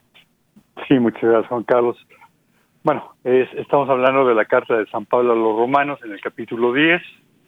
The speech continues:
eh, versículos nueve al dieciocho, y dice, "Ninguno que crea en él",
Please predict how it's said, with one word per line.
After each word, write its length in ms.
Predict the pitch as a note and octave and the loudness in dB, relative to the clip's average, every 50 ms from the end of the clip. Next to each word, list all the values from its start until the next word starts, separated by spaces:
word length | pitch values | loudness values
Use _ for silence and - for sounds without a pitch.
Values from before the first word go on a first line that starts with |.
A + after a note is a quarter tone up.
| _ _ _ _ _ _ _ _ _ - | _ _ _ _ _ _ _ _ _ -12
eh, 80 | B2 A2 | -12 -8
versículos 560 | G2+ G#2 - - - A#2 - A#2+ A2+ G#2 F#2 | -8 -8 -8 -8 -12 -12 -8 -6 -6 -6 -4
nueve 280 | A2 A2 A2+ A2+ A2+ A2 | -2 0 2 2 2 2
al 100 | G#2+ G#2+ | 0 -2
dieciocho, 600 | A2 A2+ A2 - - D#3+ D3 C#3 - - - - - _ _ _ _ _ _ _ _ _ _ _ _ _ | -4 -6 -4 -2 -2 -2 -2 -2 -4 -6 -6 -6 -8 _ _ _ _ _ _ _ _ _ _ _ _ _
y 240 | - A#2 A2+ G#2+ G#2+ | -16 -12 -10 -10 -8
dice, 720 | A2 A#2+ A2 - - - B2+ A2+ A2 G#2+ G#2+ G#2 - - - _ - | -8 -8 -8 -8 -6 -2 0 2 2 2 0 -2 -6 -14 -20 _ -16
"Ninguno 540 | C#3 B2+ C3 C3+ C3+ C#3 D#3+ F3+ F#3 F3+ - | -12 -8 -6 -4 -2 0 0 0 0 -2 0
que 200 | - C#3 - - | -2 -4 -4 -2
crea 520 | - C#3+ C3 C3+ C#3 C#3 C3+ C3+ C3+ - - | -2 0 0 2 2 2 2 2 2 0 -2
en 140 | G#2+ G#2 A2 | -6 -8 -8
él", 140 | A#2+ B2+ | -10 -10